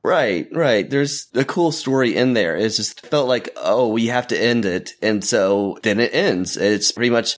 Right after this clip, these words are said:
Mac on the ice. And yeah, it's floating in the ocean instead of being near a destroyed base, but it's still the same effect. And then there's no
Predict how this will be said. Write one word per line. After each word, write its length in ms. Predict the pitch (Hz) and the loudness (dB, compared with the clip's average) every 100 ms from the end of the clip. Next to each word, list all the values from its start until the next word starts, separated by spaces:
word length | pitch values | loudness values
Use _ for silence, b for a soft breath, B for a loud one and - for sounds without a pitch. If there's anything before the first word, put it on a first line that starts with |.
| - | -8
Mac 400 | - 98 107 113 | -4 -2 0 0
on 140 | 123 127 | 0 2
the 100 | 127 | 2
ice. 400 | 147 107 - - | 2 0 -2 -2
And 600 | 90 101 98 95 95 - | 0 0 0 0 -2 -6
yeah, 460 | - - 101 107 | -8 -2 0 2
it's 380 | 104 - - - | 0 0 0 -2
floating 400 | - 123 123 120 | -4 -2 0 2
in 120 | 113 | 2
the 140 | 110 113 | 2 2
ocean 420 | 143 147 107 104 | 0 0 -2 -2
instead 260 | 104 110 104 | 0 0 0
of 240 | 101 110 | -2 -2
being 560 | 107 101 101 98 90 90 | 0 2 2 0 -2 -4
near 280 | 104 101 95 | 0 2 2
a 260 | 92 - - | 0 -6 -4
destroyed 520 | 107 - 113 101 92 | -2 0 0 0 0
base, 420 | 113 131 104 - | 0 2 2 0
but 180 | - 101 | 0 -2
it's 160 | 95 | 0
still 420 | - 127 131 113 104 | -2 0 2 2 -2
the 200 | - 113 | -4 -2
same 340 | - 110 110 | -2 0 0
effect. 520 | 92 - 117 98 - | 0 0 0 0 -2
And 80 | 95 | -2
then 120 | 95 | 0
there's 220 | 95 95 | 2 0
no 560 | 107 104 107 101 95 | 0 0 2 2 0